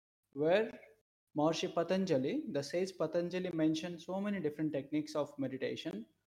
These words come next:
or so many different techniques to calm down the mind. Then on top of it, he also mentioned Yatha Abhimat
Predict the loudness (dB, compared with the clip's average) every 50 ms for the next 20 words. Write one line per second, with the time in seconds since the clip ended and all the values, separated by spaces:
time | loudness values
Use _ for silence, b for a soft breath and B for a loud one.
0 | _ _ _ -2 0 0 0 -2 -2 -2 -2 -2 -4 -4 -4 -6 -6 -6 -8 -4
1 | -2 -2 -2 -2 0 0 0 0 -2 -4 -10 -14 -16 _ _ _ _ -12 -12 -12
2 | _ _ _ _ _ -2 0 0 0 0 -2 -2 -2 0 2 2 2 0 -4 -8
3 | -12 _ _ _ _ _ _ _ _ _ _ _ _ _ _ _ _ _ _ _
4 | _ _ _ _ _ _ _ _ -2 2 2 2 4 2 0 -4 -6 -8 -14 _
5 | _ _ _ 0 0 2 0 2 4 6 6 6 6 6 4 4 4 4 2 2
6 | 0 -4 -12 -14 -18 -10 _ -2 0 2 2 2 2 0 0 2 2 0 0 -2
7 | -4 -4 -6 -6 -8 -10 -16 _ _ _ 0 2 2 2 0 0 2 2 2 2
8 | 0 -4 0 2 2 2 2 0 -2 0 0 -2 -4